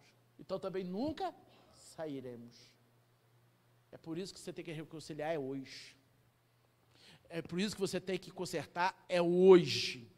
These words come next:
Não é amanhã, não é depois, é hoje. Não perca essa oportunidade. Amém ou não amém? Só tá começando, viu? Semana que vem nós já vai entrar em outro assunto complicado.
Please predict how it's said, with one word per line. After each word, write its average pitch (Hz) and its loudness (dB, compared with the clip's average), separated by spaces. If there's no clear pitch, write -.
Não 226 -8
é 226 -2
amanhã, 180 -4
não 170 -4
é 165 -4
depois, 156 -8
é 160 -2
hoje. 127 -6
Não 185 -2
perca 190 -2
essa 165 -6
oportunidade. 147 -6
Amém 208 6
ou 302 6
não 269 8
amém? 262 4
Só - -2
tá 349 -2
começando, 202 0
viu? 214 -6
Semana 220 -2
que 226 0
vem 233 0
nós 277 0
já 254 2
vai 240 2
entrar 226 2
em 277 -6
outro 269 2
assunto 202 -8
complicado. 202 -2